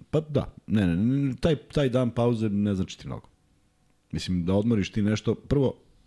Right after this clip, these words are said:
polazimo od toga da svako mora bude dovoljno samokritičan i kaže šta je uradio.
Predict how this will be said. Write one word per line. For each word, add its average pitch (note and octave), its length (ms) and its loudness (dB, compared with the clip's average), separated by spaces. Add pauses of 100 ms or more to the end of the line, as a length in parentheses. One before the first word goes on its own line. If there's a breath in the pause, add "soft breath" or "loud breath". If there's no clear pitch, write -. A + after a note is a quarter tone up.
(120)
polazimo A#2 380 2
od - 40 -2
toga B2 200 0
da A2+ 60 0
svako A#2 300 -2
mora A2+ 180 2
bude A2+ 140 2
dovoljno G#2+ 240 2
samokritičan G#2+ 580 -2
i - 20 -10
kaže G2+ 200 -4
šta G#2+ 140 -2
je G2+ 60 2
uradio. D#2+ 340 -2